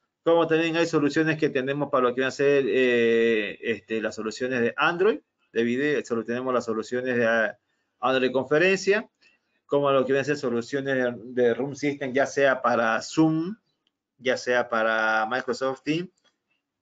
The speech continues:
ya, para que lo tome en consideración. Otra serie, otro modelo interesante, los que salieron recientemente, son la serie T tres. Esta serie T tres, ya,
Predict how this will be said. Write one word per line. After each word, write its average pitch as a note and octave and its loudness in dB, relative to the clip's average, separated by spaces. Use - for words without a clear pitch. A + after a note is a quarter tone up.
ya, B2+ -2
para C3 0
que C3 0
lo B2+ 2
tome B2 -6
en A#2 -10
consideración. G2+ -6
Otra F#3+ 2
serie, F3+ 4
otro D#3+ 2
modelo C#3 2
interesante, B2+ 0
los A#2 -2
que A#2 -12
salieron B2 0
recientemente, A#2+ -4
son C3+ 0
la B2+ 2
serie C3 2
T C3 0
tres. - -8
Esta F3+ 0
serie E3+ 0
T E3 0
tres, E3 0
ya, C3 -2